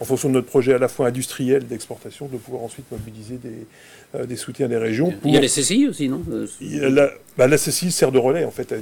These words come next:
Speaker 1: est un
Speaker 2: Le
Speaker 1: relais,
Speaker 2: relais
Speaker 1: euh,
Speaker 2: entre
Speaker 1: relais
Speaker 2: le,
Speaker 1: de la
Speaker 2: voilà,
Speaker 1: région
Speaker 2: entre,
Speaker 1: et département
Speaker 2: entre
Speaker 1: par rapport
Speaker 2: l'entreprise
Speaker 1: à
Speaker 2: et
Speaker 1: ça.
Speaker 2: le, d'accord, et les
Speaker 1: Voilà, notre vocation
Speaker 2: Hmm.
Speaker 1: étant sur le territoire, euh,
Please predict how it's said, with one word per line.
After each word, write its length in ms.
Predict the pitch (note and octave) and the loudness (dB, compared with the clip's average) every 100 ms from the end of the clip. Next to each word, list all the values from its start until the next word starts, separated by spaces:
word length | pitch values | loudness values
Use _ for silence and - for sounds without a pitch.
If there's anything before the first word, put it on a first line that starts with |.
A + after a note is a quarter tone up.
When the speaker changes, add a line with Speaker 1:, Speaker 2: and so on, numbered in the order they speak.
| G#2+ | -6
Speaker 1:
est 180 | A#2+ C3 | -4 -2
un 60 | |
Speaker 2:
Le 60 | A#2 | 2
Speaker 1:
relais, 180 | A#2+ D3 | 4 6
Speaker 2:
relais 180 | C3+ D3+ | 6 2
Speaker 1:
euh, 80 | |
Speaker 2:
entre 140 | C3 - | 0 2
Speaker 1:
relais 160 | C3 C3+ | 6 6
Speaker 2:
le, 60 | |
Speaker 1:
de 40 | C3 | 4
la 80 | |
Speaker 2:
voilà, 160 | B2 A2+ | 2 0
Speaker 1:
région 240 | A#2 A#2+ | 0 2
Speaker 2:
entre, 120 | C3 B2 | 2 2
Speaker 1:
et 40 | |
département 240 | A#2+ A#2 | 2 4
Speaker 2:
entre 60 | C3 | 4
Speaker 1:
par 120 | D3+ - B2+ | 6 4 4
rapport 0 | |
Speaker 2:
l'entreprise 260 | B2+ D3 B2 | 2 4 2
Speaker 1:
à 100 | B2 | 2
Speaker 2:
et 40 | |
Speaker 1:
ça. 140 | A#2 | 0
Speaker 2:
le, 160 | A2 G2 | -2 -2
d'accord, 340 | A2+ C3 F#2 F#2+ | 0 2 2 -2
et 80 | |
les 80 | F#2+ | 0
Speaker 1:
Voilà, 180 | F#2+ G#2+ | 2 2
notre 200 | A#2 C3+ | 4 4
vocation 500 | D3+ D3+ C#3 - E3+ | 4 4 2 2 2
Speaker 2:
Hmm. 40 | |
Speaker 1:
étant 200 | D#3 E3 | 2 2
sur 160 | D3 C#3+ | 2 2
le 80 | B2+ | 2
territoire, 760 | C#3+ B2+ A#2+ D3 D#3 F#3 F#3 C3 | 2 2 0 2 4 4 0 -2
euh, 200 | A#2 | -2